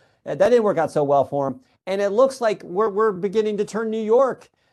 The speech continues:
and, and we're picking up seats in California. We picked up all those seats in New York. So God bless Lee Zeldin, the top of the ticket, who helped us in New York. So there are some positives, even though it didn't go as well as we had hoped in this election.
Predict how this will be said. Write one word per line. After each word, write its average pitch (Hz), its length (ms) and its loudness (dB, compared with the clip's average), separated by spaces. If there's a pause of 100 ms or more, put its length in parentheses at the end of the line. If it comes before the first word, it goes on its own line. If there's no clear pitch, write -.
(240)
and, 170 280 -6
and 175 160 -6
we're 202 80 0
picking 220 300 -2
up 214 140 -2
seats 220 220 -6
in 208 80 -4
California. 214 580 -2
We 190 140 -4
picked 208 200 -6
up 196 120 -4
all 214 180 0
those 208 180 0
seats 214 220 -10
in 190 80 -8
New 185 140 -8
York. 214 340 -4
So 165 320 -4
God 185 260 -2
bless 202 240 2
Lee 196 200 -2
Zeldin, 196 520 -2 (400)
the 147 80 -8
top 185 300 -2
of 165 80 -4
the 160 60 -2
ticket, 180 340 -6
who 143 80 -4
helped 170 240 -2
us 165 140 -8
in 160 120 -4
New 147 80 -4
York. 156 320 -2
So 151 100 -6
there 202 140 0
are 226 60 2
some 175 180 -6
positives, 147 640 0 (220)
even 240 280 2
though 220 160 4
it 190 60 2
didn't 190 180 2
go 185 120 4
as 151 100 2
well 175 200 2
as 143 80 0
we 165 120 -2
had 135 80 0
hoped 165 280 -4
in 135 100 -6
this 123 160 -8
election. 117 500 -8